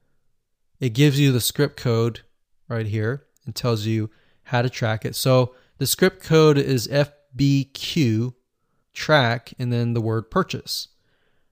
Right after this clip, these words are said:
Now you're gonna see a pattern here. If you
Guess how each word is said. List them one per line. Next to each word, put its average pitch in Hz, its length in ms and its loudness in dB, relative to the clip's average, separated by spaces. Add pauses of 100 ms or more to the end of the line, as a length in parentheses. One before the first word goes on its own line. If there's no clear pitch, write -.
(160)
Now 127 200 2
you're 135 160 0
gonna 156 160 2
see 196 160 2
a 175 80 6
pattern 185 500 0
here. 113 360 -2
If - 100 -10
you 117 320 -2